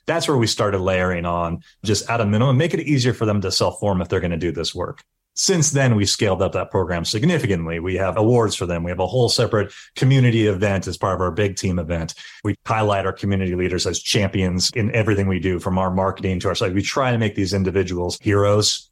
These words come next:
within their organizations and their companies, and that helps reinforce it. The scale that this gets us is our community hosted over five thousand events in the last twelve months. Five thousand events.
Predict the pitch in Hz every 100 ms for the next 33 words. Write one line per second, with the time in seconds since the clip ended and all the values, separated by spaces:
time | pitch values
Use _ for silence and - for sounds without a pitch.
0 | _ 98 101 - 127 104 98 92 87 90
1 | 85 87 - 92 87 87 87 92 87 120
2 | 131 120 101 104 - - 95 - 92 90
3 | 82 90 85 82 78 _ _ - 101 -
4 | - - 117 139 143 135 143 - 139 131
5 | 160 107 98 - 135 135 131 123 117 113
6 | 95 107 - 101 92 90 - - 104 101
7 | 107 107 95 _ - - 95 98 87 90
8 | 90 92 90 87 - 104 104 95 - 92
9 | 80 - - - _ _ 202 196 180 147
10 | 127 104 85 - -